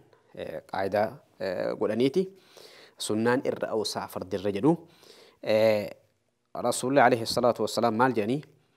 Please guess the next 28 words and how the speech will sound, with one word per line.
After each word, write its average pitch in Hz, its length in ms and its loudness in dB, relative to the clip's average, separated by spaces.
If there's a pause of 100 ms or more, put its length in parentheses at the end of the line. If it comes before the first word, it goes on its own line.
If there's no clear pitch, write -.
(1160)
"من 113 140 0
نام 127 280 6
عن 107 200 0
حزبه 113 520 0
من 104 100 0
الليل 104 480 -2
أو 131 480 2
عن 101 160 -4
شيء 120 340 -2
منه 113 340 -2
فقرأه 110 560 0
ما 101 180 -4
بين 107 400 -2
صلاة 110 360 -2
الفجر 101 360 -6
وصلاة 104 420 -2
الظهر 117 420 2 (440)
كتب 131 260 0
له 123 320 2
كأنما 110 600 -4
قرأه 95 400 -4
من 95 120 -14
الليل." 98 340 -8
يعني - 240 -20
Rasuulli 85 280 -16
alayhi 90 200 -14
salaatu - 340 -12
wassalaam. - 280 -14